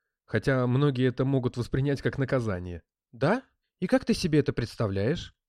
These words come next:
Алиена в задумчивости посмотрела на подругу. «Что-нибудь обязательно придумаем», махнула та рукой с зажатыми пакетами. Так что мне хоть и тяжело дался этот поход по магазинам,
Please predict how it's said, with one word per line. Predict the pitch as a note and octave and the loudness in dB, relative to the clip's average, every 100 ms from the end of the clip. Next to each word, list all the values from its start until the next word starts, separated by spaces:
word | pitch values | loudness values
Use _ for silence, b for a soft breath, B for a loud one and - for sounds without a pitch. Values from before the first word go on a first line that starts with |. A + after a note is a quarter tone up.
| _ _ _ | _ _ _
Алиена | - F2+ F2+ A#2 F3 | -8 -2 0 2 0
в | |
задумчивости | E3 C3 A2+ B2 D3 D3+ - | 0 0 0 -2 -4 -4 -6
посмотрела | D3 C#3 G#2 F#2+ G2 F#2+ | -8 -6 -6 -4 -4 -4
на | G2 | -2
подругу. | - C3+ G#2+ D#2+ - _ | -4 -2 -4 -4 -18 _
«Что-нибудь | - F#3+ G3 C#3 B2 | -2 2 4 4 2
обязательно | B2 A2+ A#2 B2+ A2+ G#2+ | 2 2 2 2 2 0
придумаем», | - B2+ G2+ E2+ E2 D#2+ _ _ _ - | 2 0 0 -2 -10 -16 _ _ _ -6
махнула | G2 - G#2+ F#2+ | -6 0 0 2
та | G2+ | 2
рукой | F#2+ F#2+ C#3 | 0 2 0
с | C3+ | 2
зажатыми | G#2+ F#2+ G#2 G2+ G2 | 0 0 0 0 -2
пакетами. | G2+ - E2+ E2 D#2+ - _ _ _ | -2 -4 -8 -8 -14 -18 _ _ _
Так | - G#2+ | -2 0
что | - C3+ | 0 0
мне | A#2 A#2 A2+ | 2 2 2
хоть | A2+ - | 2 -2
и | |
тяжело | - G2+ A#2 G#3+ | -2 2 4 4
дался | A#2 G2 F2+ G2+ | 4 2 2 -2
этот | F#2 F#2 | -4 0
поход | G#2 - G2+ | -2 0 -2
по | - | 0
магазинам, | F#2+ G#2 A2+ G#2 E2 D2+ | -2 -2 -2 -4 -6 -12